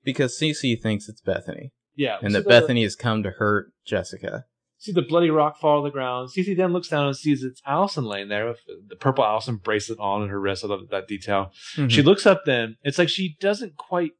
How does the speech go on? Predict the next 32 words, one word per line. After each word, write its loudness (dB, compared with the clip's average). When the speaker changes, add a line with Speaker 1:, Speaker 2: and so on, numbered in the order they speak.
Speaker 2:
it -6
doesn't 0
compute -4
until -12
she -2
looks -2
up 0
and -4
sees -2
Jessica -4
D, -4
like, -6
freaking 2
out 0
through 6
the 2
window. 0
And -2
then 8
the 6
realization 4
hits -12
Cece -4
like -6
a -20
freight 4
truck. -6
And -12
Charlotte 0
screams, -4
like, 0
"No!" 4